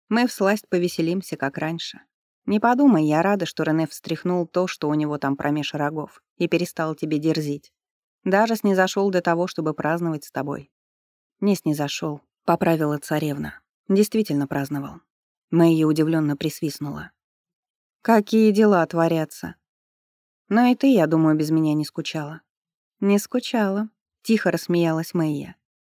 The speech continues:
«Все-таки прекрасно вернуться в Апицуд после вынужденного затворничества. Но это был, пожалуй, самый странный разлив в моей жизни». Подруга рассказывала о том, как здорово было снова оказаться в высшем обществе,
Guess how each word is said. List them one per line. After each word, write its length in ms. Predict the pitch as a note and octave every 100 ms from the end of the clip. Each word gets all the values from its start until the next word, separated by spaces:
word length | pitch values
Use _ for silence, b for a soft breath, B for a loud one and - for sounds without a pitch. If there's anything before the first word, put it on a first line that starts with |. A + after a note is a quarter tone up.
| _ _
«Все-таки 440 | - B3+ B3 C4 A3+
прекрасно 580 | A3 G#3+ B3 B3 F#3
вернуться 460 | E3 D#3+ E3 E3+ D#3
в 20 |
Апицуд 580 | D3+ D#3 D#3 - - -
после 320 | D3+ D#3 D#3
вынужденного 600 | D#3 D#3+ D3+ D3+ D3+ D#3
затворничества. 1040 | D3+ D3+ E3 D3+ D#3 D#3+ - - E3+ - - _ _ _ _ -
Но 220 | E3+ F#3
это 260 | G3 F#3+
был, 240 | F3+ F#3+ G#3
пожалуй, 400 | E3 E3 E3+ E3
самый 340 | - F3 E3+
странный 460 | - - F3 G3+ F#3
разлив 420 | D3+ D3+ D3+ D3
в 40 |
моей 320 | D3+ D3+ D3+ D3
жизни». 440 | D3 D3 D3 - _ _ _ _ _ _
Подруга 400 | - G#3 B3+ A3+
рассказывала 640 | G#3 G3+ - G#3+ G3 F#3 E3+
о 60 |
том, 240 | - G3+ G3+
как 200 | E3 E3+
здорово 400 | E3 F#3 E3+ E3
было 220 | E3 D#3+
снова 360 | - F3 F3
оказаться 540 | D3+ D#3 D3+ E3 - D3+
в 40 |
высшем 340 | D#3 - D#3 D3+
обществе, 680 | E3 - E3+ - D#3+ F3